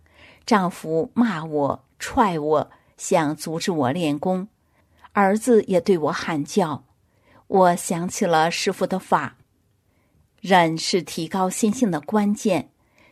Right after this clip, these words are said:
气恨、委屈、含泪而忍，是常人执着于顾虑心之忍，根本就不产生气恨，不觉委屈，才是修炼者之忍。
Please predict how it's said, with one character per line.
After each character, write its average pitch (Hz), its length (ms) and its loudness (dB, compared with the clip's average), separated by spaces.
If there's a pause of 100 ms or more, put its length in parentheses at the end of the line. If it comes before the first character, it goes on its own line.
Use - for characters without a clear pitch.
气 165 360 -4
恨、 170 460 -2
委 175 260 0
屈、 220 500 -2
含 160 320 -6
泪 220 200 2
而 165 280 -4
忍， 170 300 -2 (400)
是 190 320 2
常 170 400 -4
人 170 280 0
执 - 200 -6
着 170 180 -2
于 170 160 -4
顾 185 240 -2
虑 147 200 -4
心 247 300 4
之 240 140 0
忍， 156 360 -4 (640)
根 196 220 2
本 160 260 0
就 165 180 -2
不 180 180 -4
产 156 260 -6
生 196 200 -4
气 175 300 -6
恨， 156 360 -2 (300)
不 269 160 2
觉 185 220 0
委 202 320 2
屈， 226 420 -2 (280)
才 151 280 -2
是 156 320 -2
修 240 320 0
炼 208 280 2
者 139 240 0
之 160 180 -6
忍。 147 280 -2